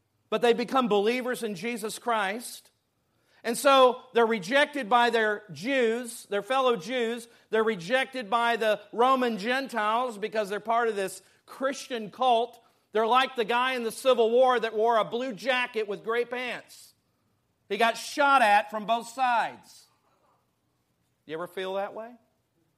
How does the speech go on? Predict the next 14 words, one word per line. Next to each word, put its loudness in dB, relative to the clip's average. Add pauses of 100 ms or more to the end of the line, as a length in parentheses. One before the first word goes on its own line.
(840)
And -10
so 2
James -2 (1300)
is -2
not 2
starting 4
out 0
by 2
saying, -2 (440)
"Hey, -6 (480)
don't 6
worry, 0 (1120)
be -4 (600)
happy." -20